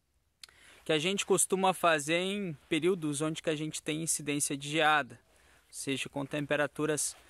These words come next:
abaixo de cinco graus. Então a gente costuma fazer esse tipo de amostragem porque os insetos, eles estão mais estáticos. Mas isso é algo que pode ser feito, ah, também em condições normais, uma vez que nos períodos de entre-safra, quando a gente não tem alimento,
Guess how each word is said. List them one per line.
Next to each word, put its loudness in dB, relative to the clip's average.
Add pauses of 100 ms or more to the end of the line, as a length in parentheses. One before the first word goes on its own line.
(320)
abaixo -2
de -6
cinco -2
graus. 2
Então -8
a -4
gente -8
costuma 0
fazer 2
esse 0
tipo -4
de 0
amostragem 0
porque -2
os 0
insetos, 0
eles -2
estão 0
mais -2
estáticos. -2 (540)
Mas 2
isso 4
é 8
algo 4
que -6
pode 2
ser 2
feito, -2 (560)
ah, -6
também 0 (440)
em -4
condições 0
normais, 2
uma 2
vez 6
que -4
nos 4
períodos 0
de 0
entre-safra, 2
quando -4
a 0
gente -4
não -2
tem -4
alimento, -2